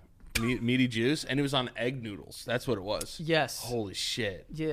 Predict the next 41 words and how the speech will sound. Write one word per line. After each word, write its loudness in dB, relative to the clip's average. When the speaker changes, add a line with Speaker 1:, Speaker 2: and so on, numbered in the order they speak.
Speaker 1:
It -12
was -10
fantastic. -4
Speaker 2:
It's -4
Speaker 1:
I'm 6
Speaker 2:
also, 2
like, 2
Speaker 1:
starving, 10
Speaker 2:
it's -4
also, 2
Speaker 1:
dude. 2
Speaker 2:
like, -2
forty-five -6
dollars -2
and -14
not -12
really -12
whole -12
worth -12
it. -20
Speaker 1:
Yeah, 6
I 2
Speaker 2:
It 6
was 6
Speaker 1:
think 2
Speaker 2:
good, -8
though. 2
Speaker 1:
I, 4
no, 6
it 2
was 0
good. -2
I 0
think -4
I 0
got 2
Speaker 2:
It's 2
Speaker 1:
a 0
Speaker 2:
quite 4
the 0
bill. -6